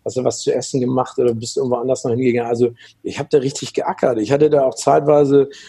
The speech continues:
so Phasen, wo ich zu Hause angerufen habe und meine Mutter meinte, „Was ist denn los?“ Ne? Und ich hatte so,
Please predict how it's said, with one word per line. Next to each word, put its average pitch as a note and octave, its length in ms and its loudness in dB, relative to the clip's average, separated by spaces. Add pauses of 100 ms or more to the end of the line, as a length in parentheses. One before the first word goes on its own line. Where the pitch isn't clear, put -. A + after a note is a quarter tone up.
so - 140 0
Phasen, D3 420 2
wo D#3 40 2
ich C#3 100 0
zu C3+ 120 -4
Hause C3+ 220 -4
angerufen D3 440 -2
habe D3 160 0
und C#3 100 0
meine C3 160 0
Mutter C#3 200 0
meinte, C3+ 300 -4
„Was C3 180 -8
ist C#3+ 120 -10
denn C#3 120 2
los?“ E3+ 340 -2
Ne? C3+ 100 0
Und C3 80 0
ich B2 100 0
hatte C3 180 0
so, B2+ 360 2